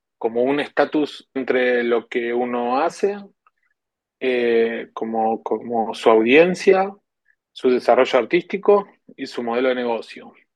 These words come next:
Eso para mí y, y, y una persona conforme con eso. Creo que eso es éxito, digamos.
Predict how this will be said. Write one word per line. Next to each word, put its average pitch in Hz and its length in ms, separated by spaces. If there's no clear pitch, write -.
Eso 151 320
para 120 200
mí 139 380
y, 120 320
y, 120 320
y 120 320
una 139 220
persona 147 480
conforme 127 500
con 113 140
eso. - 280
Creo 120 240
que - 220
eso 131 320
es 110 160
éxito, - 560
digamos. 107 420